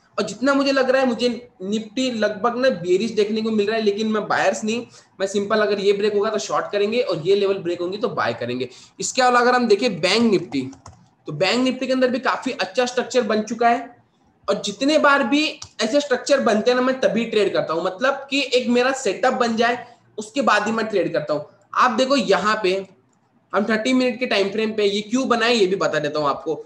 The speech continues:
यहाँ से thirty minute का time frame open करो, market को ना थोड़ा, मतलब chart को थोड़ा small करो, और यहाँ से आप देखो कि आपको ये वाली level कितनी crucial लग रही है bank निफ्टी में। bank निफ्टी ये level break कर ही नहीं पा रहा,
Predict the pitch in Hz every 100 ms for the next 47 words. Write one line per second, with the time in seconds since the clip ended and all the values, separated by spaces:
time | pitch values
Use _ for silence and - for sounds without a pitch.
0 | - _ 175 190 208 247 208 208 240 233
1 | 233 220 180 175 214 220 226 220 220 226
2 | 226 - - _ 160 165 - 226 226 247
3 | 233 214 220 220 196 214 - 180 180 208
4 | 208 - 190 151 180 196 202 226 226 -
5 | _ - 180 180 175 214 233 240 226 175
6 | 175 196 208 214 190 175 - 190 - 214
7 | 202 196 190 202 - 233 226 208 185 208
8 | 160 147 135 139 143 - _ _ _ -
9 | 190 190 190 170 175 160 151 147 _ _
10 | _ - 190 240 247 233 277 247 240 247
11 | 254 202 233 233 208 208 196 175 143 127
12 | 123